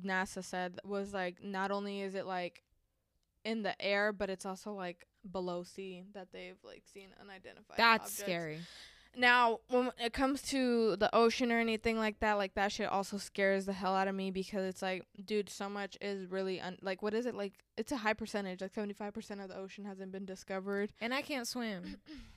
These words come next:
Speaker 1: Well, you need to grow up, so.
Speaker 2: You need to shut the fuck up. How about that?
Speaker 1: <laughs> I feel like dinosaurs for sure are still around.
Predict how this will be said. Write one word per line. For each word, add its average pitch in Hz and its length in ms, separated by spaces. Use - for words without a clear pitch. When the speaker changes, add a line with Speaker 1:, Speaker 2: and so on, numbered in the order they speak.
Speaker 1:
Well, 196 320
you 220 160
need 226 140
to 180 40
grow 180 240
up, - 160
so. - 200
Speaker 2:
You 220 140
need 311 80
to 220 100
shut 202 220
the 185 60
fuck 214 260
up. 135 240
How 180 100
about 170 200
that? 170 240
Speaker 1:
<laughs> 359 140
I - 20
feel 349 140
like 269 220
dinosaurs 196 480
for 202 160
sure - 180
are 175 140
still 92 280
around. 120 400